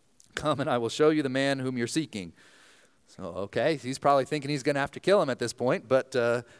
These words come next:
dirty work had already been done. He went into her tent, and there lay Sisera dead with a tent peg in his temple. So on that day, God subdued Jabin, the king of Canaan,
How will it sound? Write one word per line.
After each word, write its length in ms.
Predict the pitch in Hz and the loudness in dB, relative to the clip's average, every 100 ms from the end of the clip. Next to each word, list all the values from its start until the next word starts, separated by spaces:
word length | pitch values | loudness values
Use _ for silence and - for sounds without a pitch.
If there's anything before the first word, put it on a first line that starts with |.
| _ _ _ | _ _ _
dirty 180 | 131 160 | 2 4
work 240 | 147 160 | 4 2
had 80 | 156 | 4
already 220 | 135 156 | 2 2
been 160 | 151 147 | 0 2
done. 320 | 165 160 156 160 - | 4 4 2 -4 -12
He 140 | 117 | -6
went 180 | 131 151 | -2 0
into 160 | 156 151 | 0 -2
her 80 | 143 | -2
tent, 280 | 165 170 | 0 -2
and 100 | 131 | 0
there 160 | 123 147 | 2 2
lay 140 | 147 | 2
Sisera 380 | 143 165 156 147 | 0 -2 0 0
dead 280 | 127 156 165 | 2 2 2
with 100 | 131 | -2
a 60 | 110 | -2
tent 240 | 165 170 | -4 -2
peg 240 | 156 156 | -2 -2
in 80 | 147 | -2
his 100 | 147 | -6
temple. 480 | - 131 104 90 - - - - - _ _ - _ _ _ - | -4 -4 -2 -4 -4 -16 -20 -20 -20 _ _ -20 _ _ _ -14
So 160 | - | -6
on 100 | 110 | -2
that 200 | 117 156 | 0 0
day, 200 | 139 143 | 0 0
God 260 | 131 131 131 | 2 2 2
subdued 480 | - 120 135 135 123 | -2 -4 -2 -2 -2
Jabin, 400 | 139 135 135 127 | 0 0 0 -2
the 80 | 120 | -4
king 220 | - 120 | -8 -10
of 100 | 113 | -10
Canaan, 540 | - 123 117 110 110 | -8 -6 -6 -6 -8